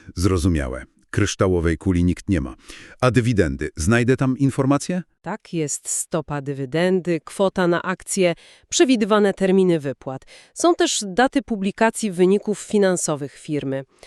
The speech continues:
Speaker 2: Dostępne są podstawowe dane finansowe, chociaż jeśli ktoś chce robić naprawdę głęboką analizę fundamentalną,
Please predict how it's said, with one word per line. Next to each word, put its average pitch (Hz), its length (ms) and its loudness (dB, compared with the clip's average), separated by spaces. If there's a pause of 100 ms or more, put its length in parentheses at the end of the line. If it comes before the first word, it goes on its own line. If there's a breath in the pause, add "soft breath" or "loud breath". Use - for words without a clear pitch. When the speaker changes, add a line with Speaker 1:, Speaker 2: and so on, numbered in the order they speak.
(180 loud breath)
Speaker 2:
Dostępne 214 540 0
są 202 180 -2
podstawowe 190 640 0
dane 165 460 2
finansowe, 196 720 2
chociaż - 560 -4
jeśli 220 300 -4
ktoś - 240 -6
chce 196 280 0
robić 196 400 0
naprawdę 160 800 0
głęboką 180 560 0
analizę 180 460 0
fundamentalną, 185 840 2